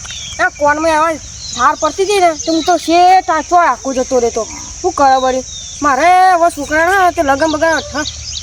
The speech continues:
વરસ પછી લેવાના છે, એટલે મારે એ જ રસોઈ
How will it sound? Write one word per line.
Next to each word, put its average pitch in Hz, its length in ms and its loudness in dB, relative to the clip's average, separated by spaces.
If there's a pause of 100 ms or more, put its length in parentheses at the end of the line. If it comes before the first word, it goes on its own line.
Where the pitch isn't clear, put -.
(380)
વરસ 294 240 2
પછી 311 100 0
લેવાના 311 400 2
છે, 269 120 -6 (680)
એટલે 349 400 2
મારે 294 280 -2
એ 302 140 -2
જ 254 100 -6
રસોઈ 277 260 -4